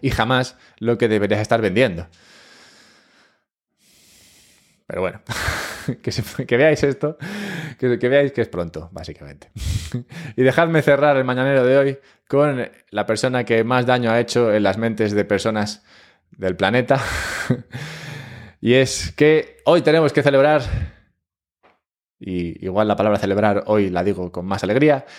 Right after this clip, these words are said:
la muerte de, aunque bueno, tampoco es plan, no, pobre señor, <laughs> de no otro que Karl Marx, como sabéis, nuestro, am, filósofo económico favorito,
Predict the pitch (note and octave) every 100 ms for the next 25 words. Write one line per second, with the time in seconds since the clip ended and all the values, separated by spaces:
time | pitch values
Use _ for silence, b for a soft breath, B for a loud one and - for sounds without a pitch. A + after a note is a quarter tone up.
0 | B - C3+ E3 C3+ D#3 C#3 - - A2+
1 | F#2+ F#2 F2+ E2+ D#2+ D#2+ E2 E2+ F2 E2+
2 | F2 - - - E2 F2+ D2+ E2 - B
3 | - - - - - - - - _ E3
4 | G#3+ - G3+ D#3 A#2+ D#3+ D#3+ E3 D#3+ D#3+
5 | D3+ C#3+ - E3 F3 D3 b b b _
6 | A2 F3+ E3 - - - B B B -
7 | - G2 C3+ G#2 G#2 G#2 G2 G2 F#2+ -
8 | b b b b _ - F#2 F2+ F2+ F2+
9 | F#2+ F2 - - - G#2+ C3 B2+ C3 B2
10 | A#2 A#2 A#2+ B2+ A#2 A#2 A#2 G#2+ C#3 D#3+
11 | -